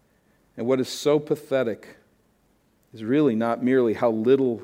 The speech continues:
you are and how big God is, but that you charge God as untrustworthy. I stand in judgment upon his word and say, "He's not trustworthy."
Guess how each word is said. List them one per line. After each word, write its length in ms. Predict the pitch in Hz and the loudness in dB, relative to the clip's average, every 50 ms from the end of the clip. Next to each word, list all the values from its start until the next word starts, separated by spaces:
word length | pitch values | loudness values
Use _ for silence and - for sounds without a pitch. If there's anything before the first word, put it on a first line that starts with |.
| - | -12
you 260 | - 131 117 110 110 113 | -8 -6 -4 -2 0 0
are 400 | 117 117 110 110 101 107 104 - - _ _ _ _ _ _ _ _ _ _ _ _ _ _ _ _ | 2 2 0 0 -4 -8 -12 -16 -20 _ _ _ _ _ _ _ _ _ _ _ _ _ _ _ _
and 140 | 120 113 117 | -12 -6 -4
how 140 | 120 117 | -4 -4
big 340 | 104 104 123 123 120 104 101 | -2 0 0 0 0 0 -2
God 300 | 113 113 110 117 117 107 | -4 -2 -2 -2 -2 -2
is, 500 | 107 113 110 98 92 92 92 - - - _ _ _ _ _ _ _ _ _ _ _ _ _ _ _ _ _ _ _ | -2 -4 -4 -4 -8 -14 -16 -20 -20 -20 _ _ _ _ _ _ _ _ _ _ _ _ _ _ _ _ _ _ _
but 140 | - 107 - | -12 -10 -2
that 200 | - 120 113 - | 0 0 0 0
you 220 | 117 113 120 127 127 | 0 0 0 0 0
charge 600 | 127 - - - 131 123 123 120 110 - - - | -2 -8 -6 -4 -2 0 0 -2 -2 -6 -10 -6
God 420 | 120 113 107 107 104 101 95 90 - _ _ _ _ _ _ | -4 -4 -2 -4 -6 -8 -12 -16 -20 _ _ _ _ _ _
as 180 | 113 104 95 110 | -12 -10 -8 -8
untrustworthy. 920 | 110 101 101 101 - - 101 95 - - - 95 92 92 87 90 87 - _ _ _ _ _ _ _ _ _ _ _ _ _ _ _ _ _ _ _ _ _ _ _ _ _ _ _ _ _ _ _ _ _ _ _ | -8 -8 -10 -12 -10 -10 -10 -10 -10 -12 -14 -14 -14 -14 -16 -20 -20 -20 _ _ _ _ _ _ _ _ _ _ _ _ _ _ _ _ _ _ _ _ _ _ _ _ _ _ _ _ _ _ _ _ _ _ _
I 300 | - 104 117 123 139 160 | -4 0 2 2 2 2
stand 720 | 160 - - - - - 156 135 123 117 113 110 110 104 98 - _ _ _ | 0 -4 -12 -18 -8 -4 -2 -2 -2 -2 -4 -6 -6 -8 -10 -16 _ _ _
in 180 | 131 113 101 101 | -8 -8 -8 -8
judgment 680 | - - 127 123 123 117 - 113 107 101 95 90 - - _ _ _ | -6 -2 0 0 0 0 -4 -6 -6 -6 -6 -8 -14 -20 _ _ _
upon 380 | 113 110 - - 123 113 110 113 | -18 -18 -10 -8 -6 -6 -4 -4
his 220 | 120 113 101 104 | -6 -6 -8 -8
word 480 | 98 107 110 110 104 98 95 92 90 - _ _ _ | -6 -4 -4 -4 -4 -4 -8 -10 -14 -16 _ _ _
and 160 | - 107 101 | -12 -12 -12
say, 460 | - - - - 123 110 107 101 95 - - - _ | -12 -14 -6 -2 -2 -2 -2 -2 -6 -8 -14 -20 _
"He's 260 | - 120 110 101 - | -6 -6 -6 -4 -6
not 380 | 120 113 113 110 110 - - - | -6 -6 -6 -6 -10 -12 -14 -20
trustworthy." 840 | - - 117 104 101 - - - - 92 82 87 82 78 85 - | -12 -10 -10 -10 -10 -14 -18 -14 -14 -14 -14 -14 -18 -20 -20 -20